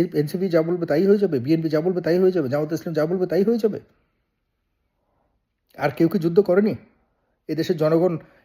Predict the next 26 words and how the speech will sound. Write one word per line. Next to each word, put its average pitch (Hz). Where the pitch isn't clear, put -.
এত 147
লক্ষ 131
লক্ষ 185
মানুষ 175
রাস্তায় 151
নেমেছে, 170
এরা 180
কেউ 196
না। 185
একটা -
ফাইজলামি 160
চলতেছে। 240
ডক্টর 156
আলী 170
রিয়াজ, 170
উনি 190
কি 254
করছে 214
এই 147
দেশের 175
জন্য? 190
আমি 202
আজকে 185
একটা 185
চ্যালেঞ্জ 180
দিচ্ছি, -